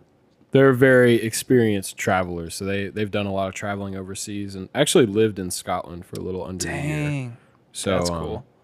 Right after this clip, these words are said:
Speaker 1: yeah, if, uh, it was my first time out of the country. So there really weren't better people to go with.
Speaker 2: Did your uncle wear a kilt?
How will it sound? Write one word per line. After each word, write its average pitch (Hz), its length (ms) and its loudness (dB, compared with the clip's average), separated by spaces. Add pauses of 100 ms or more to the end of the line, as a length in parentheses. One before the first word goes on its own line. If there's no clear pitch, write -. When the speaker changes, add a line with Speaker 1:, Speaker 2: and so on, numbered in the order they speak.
(260)
Speaker 1:
yeah, 107 340 6
if, 131 360 4
uh, 120 200 8
it 120 40 8
was 151 120 8
my 208 180 8
first 170 280 4
time 139 160 8
out 120 140 8
of 107 80 2
the 107 60 -2
country. 90 480 -8 (140)
So 127 320 6
there 117 220 6
really 127 400 6
weren't 117 400 4
better 104 260 2
people 98 360 -6
to 90 80 -6
go 82 260 -8
with. 80 380 -12
Speaker 2:
Did 131 160 -2
your 127 100 2
uncle 123 220 -2
wear 120 100 0
a 117 60 -2
kilt? - 340 -8